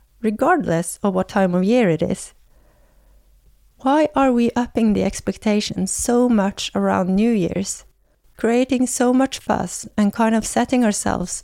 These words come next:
up to fail because we go in with an all or nothing attitude to this new goal for the year? I think most people are aware that lots and lots of New Year resolutions fall through.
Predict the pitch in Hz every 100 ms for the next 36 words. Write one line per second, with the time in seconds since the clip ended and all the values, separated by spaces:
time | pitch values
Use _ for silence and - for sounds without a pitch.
0 | - 226 - 262 - 180 180 190 - -
1 | 202 190 - 190 208 226 208 208 208 180
2 | 175 175 - 214 208 214 190 190 190 -
3 | 180 180 - 180 - 175 170 - 170 170
4 | - 190 208 226 220 180 190 190 190 -
5 | 180 165 165 160 - - _ _ _ _
6 | _ - _ _ _ _ _ _ _ _
7 | _ _ - 247 247 269 - 240 254 277
8 | - 214 202 - 185 180 190 190 190 185
9 | 175 175 175 - 226 262 262 - - 220
10 | 196 196 202 - - 185 185 190 185 180
11 | 180 175 - 185 202 - - 185 - -
12 | 185 175 - 180 175